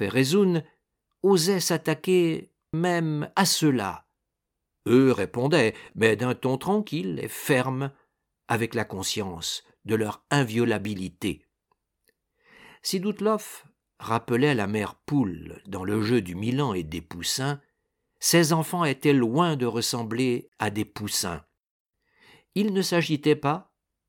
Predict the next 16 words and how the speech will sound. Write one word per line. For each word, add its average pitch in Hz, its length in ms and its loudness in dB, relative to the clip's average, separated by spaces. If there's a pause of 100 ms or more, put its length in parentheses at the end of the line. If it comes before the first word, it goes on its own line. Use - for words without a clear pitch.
ne 123 100 -4
piaillaient 120 440 0
pas, 117 420 -4 (500)
et 156 80 4
se 165 140 4
tenaient 185 360 2
paisiblement 151 1080 2
derrière 127 500 4
lui. 78 320 -12 (1000)
L'aîné, 131 580 0 (260)
Ignat, 143 480 -6 (560)
comptait 139 380 2
déjà 156 540 2
une 151 200 4
trentaine 151 500 2
d'années. 110 440 0